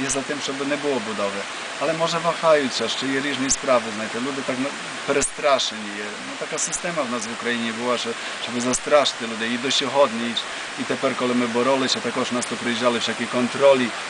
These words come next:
застрашували людей. Навіть до монастиря районний голова ще чіпив, що ми то щось там маємо не в порядку. Ну, таке попросту, знаєте, чисто таке дуже людське для мене і,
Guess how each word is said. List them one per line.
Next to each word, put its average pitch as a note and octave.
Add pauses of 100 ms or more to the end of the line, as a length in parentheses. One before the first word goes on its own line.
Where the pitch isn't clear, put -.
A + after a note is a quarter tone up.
(560)
застрашували B2
людей. B2 (140)
Навіть D3
до C#3
монастиря C3+
районний C3
голова B2+
ще A#2+ (100)
чіпив, B2
що A#2+
ми B2
то B2
щось A#2
там B2
маємо A#2+
не A#2+
в -
порядку. A#2 (460)
Ну, E3+
таке E3+
попросту, D#3+
знаєте, C#3+ (220)
чисто -
таке C#3+
дуже C#3
людське C#3+
для A#2+
мене C3
і, C3